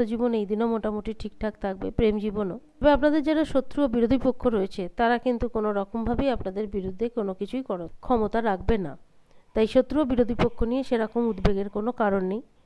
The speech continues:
এই দিনটাও বিদ্যার্থীদের কাছে ভালোই যাবে। বিদ্যার্থীরা বিদ্যাক্ষেত্র থেকে মনের মতন সফলতাই পাবে। দীর্ঘ সময় ধরে যদি কোনো সমস্যা চলে আসে, সেই সমস্যার সমাধান হওয়ার একটা রাস্তা হয়তো খুঁজে পেতে পারেন।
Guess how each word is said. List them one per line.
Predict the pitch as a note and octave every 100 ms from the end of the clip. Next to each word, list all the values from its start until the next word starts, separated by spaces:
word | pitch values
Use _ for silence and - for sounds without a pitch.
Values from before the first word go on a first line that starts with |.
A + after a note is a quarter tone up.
| _ _ _ _ _
এই | C4+
দিনটাও | C#4 D4 D#4+
বিদ্যার্থীদের | C4 B3 C4+ C#4 C4+ C4+
কাছে | C4 C4+
ভালোই | A#3 G#3+ G#3+ A#3+
যাবে। | A#3+ A#3
বিদ্যার্থীরা | G#3+ G#3 A3+ A3 A#3+ A3+
বিদ্যাক্ষেত্র | G#3 G#3 G#3+ G#3 A#3 A#3
থেকে | A3+ G#3+
মনের | G#3+ G#3 G#3+
মতন | A3 G#3+ A3 G#3+
সফলতাই | G3 G3 G3+ G#3
পাবে। | A3 F#3+ F#3 C4+ -
দীর্ঘ | D#4 F4+
সময় | E4 C#4+ D4+
ধরে | C#4 C#4+ D4
যদি | C4 C#4
কোনো | C#4 C4+
সমস্যা | C#4 B3 A#3 A#3 C4
চলে | - G#3 G#3
আসে, | G#3 G#3+ - - _ _ -
সেই | - C#4+
সমস্যার | - B3+ B3+ - B3+
সমাধান | - G#3 G3 A3+ B3
হওয়ার | A3 G#3+ A3 -
একটা | G#3 G#3+
রাস্তা | G3 F#3+ -
হয়তো | A3 G#3 - A3 - _ - - - -
খুঁজে | C4 A#3
পেতে | A#3 F#3+ G3
পারেন। | F#3+ F3